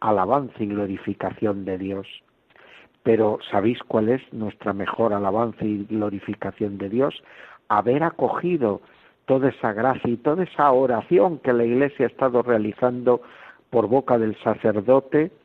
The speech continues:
en nombre de Cristo al Padre. Si nosotros acogemos este don de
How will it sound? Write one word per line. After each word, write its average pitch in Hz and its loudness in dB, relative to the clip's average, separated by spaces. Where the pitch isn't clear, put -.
en 104 -4
nombre 113 2
de 104 -2
Cristo - -4
al 101 0
Padre. 101 -4
Si 120 0
nosotros 113 -2
acogemos 110 -2
este 104 -4
don 104 -4
de 95 -8